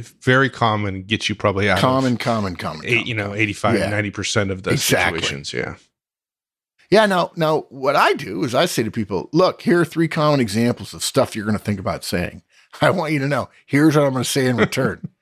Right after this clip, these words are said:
Speaker 1: <laughs>
Speaker 2: Don't bother, dude. It's not a big deal. Whatevs. I don't think I've ever said that on there. Okay, so let me, let me summarize.
Speaker 1: And it's awesome if you tell them what you're gonna say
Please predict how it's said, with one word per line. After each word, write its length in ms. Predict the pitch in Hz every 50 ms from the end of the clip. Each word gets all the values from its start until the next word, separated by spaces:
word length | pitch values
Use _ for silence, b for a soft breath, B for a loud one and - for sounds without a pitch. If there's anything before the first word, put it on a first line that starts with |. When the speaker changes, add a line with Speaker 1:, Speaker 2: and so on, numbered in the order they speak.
| _ _
Speaker 1:
<laughs> 280 | _ - 285 - - _
Speaker 2:
Don't 220 | - 165 214 233 175
bother, 340 | 175 170 202 226 185 113 90
dude. 420 | 82 90 101 123 165 202 202 - _ _ _ _ _ _ _ _ _ _ _ -
It's 180 | 123 - -
not 180 | 175 208 220 226
a 40 | 151
big 240 | 143 190 220 202
deal. 340 | 151 175 214 233 175 - - _ _ _ _ _ _ _ _ _ _ _ _ _ _ _ _ _ _ _ _ _ _ _ _ _ _ _ _ _ _ _ -
Whatevs. 680 | 127 147 175 180 185 214 202 139 113 - - - - - B B B B B B B B B
I 40 | -
don't 120 | - 92
think 120 | - 71 80
I've 80 | 80
ever 120 | 82 - -
said 240 | - - - - -
that 160 | 80 80 69
on 140 | 62 - -
there. 200 | - - - - _ b b b b b b b
Okay, 240 | 123 113 - - -
so 160 | - - - 143
let 120 | 151 156
me, 100 | 151 135 -
let 120 | - 131 123
me 80 | 117
summarize. 220 | 113 - 117 - 143
Speaker 1:
And 60 | 139
it's 120 | 139 127 -
awesome 280 | 139 139 127 - 117
if 120 | 98 - -
you 60 | 117
tell 160 | - - 160
them 80 | 170 151
what 120 | 110 -
you're 80 | - -
gonna 160 | 104 98 95
say 480 | - - - 101 92 95 95 92 90